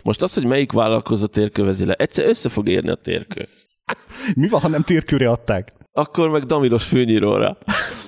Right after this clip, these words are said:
Speaker 1: Mert
Speaker 2: Nem.
Speaker 1: ahol nincs térkő, ott nő a fű.
Speaker 2: Infrastruktúra fejlesztésre adták, és akkor ők tartanak valahol, hogy egy infrastruktúrát mondjuk így képzelek el,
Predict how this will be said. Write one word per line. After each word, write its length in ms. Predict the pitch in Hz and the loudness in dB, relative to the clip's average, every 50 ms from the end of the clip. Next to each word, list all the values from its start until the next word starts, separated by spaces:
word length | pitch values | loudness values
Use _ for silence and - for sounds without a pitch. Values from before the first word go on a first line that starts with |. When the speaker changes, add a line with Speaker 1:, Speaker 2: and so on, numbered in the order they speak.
| - - - | -8 -2 0
Speaker 1:
Mert 140 | 131 - | 2 2
Speaker 2:
Nem. 80 | - 135 | 4 2
Speaker 1:
ahol 100 | 143 160 | 2 2
nincs 180 | 180 170 143 - | 2 0 0 0
térkő, 420 | - 151 156 160 151 - - 156 | 0 2 2 2 2 2 0 0
ott 100 | 143 135 | 0 2
nő 200 | - 139 139 135 | 2 2 2 2
a 60 | 117 113 | 2 0
fű. 280 | - - 117 110 104 101 - - | 0 0 2 2 2 0 -2 -2
Speaker 2:
Infrastruktúra 840 | - 226 269 262 - 147 135 - - 196 220 - - 226 170 147 | 0 0 0 2 2 0 -2 -2 0 -2 -2 0 0 0 2 2
fejlesztésre 680 | 127 - 139 143 139 135 123 - - 131 123 - - 123 | 2 2 2 2 2 2 0 0 0 -2 -2 0 0 0
adták, 320 | 110 107 - - - 90 - | 0 0 -2 -2 -4 -4 -4
és 100 | 107 - | -4 -4
akkor 120 | 123 - 131 120 | -2 -2 -4 -2
ők 40 | - | 0
tartanak 400 | 190 214 220 - - 123 113 - 120 | 0 -2 -2 -2 -4 -4 -4 -2 -2
valahol, 460 | 110 120 120 117 113 117 135 151 175 | 0 0 2 2 2 0 0 0 0
hogy 140 | 170 156 120 | 0 0 0
egy 100 | 113 107 | 0 0
infrastruktúrát 760 | 135 151 147 - 127 117 - 139 127 - - 120 117 107 - | 0 0 0 -2 -4 -4 -4 -6 -6 -4 -4 -4 -4 -4 -2
mondjuk 260 | 113 110 104 - - | -2 -4 -4 -6 -6
így 200 | 147 139 123 - | -6 -6 -6 -6
képzelek 500 | - - 117 107 104 110 113 107 104 - | -6 -4 -4 -4 -2 -4 -4 -4 -4 -4
el, 220 | 123 131 170 196 | -2 -2 -2 -2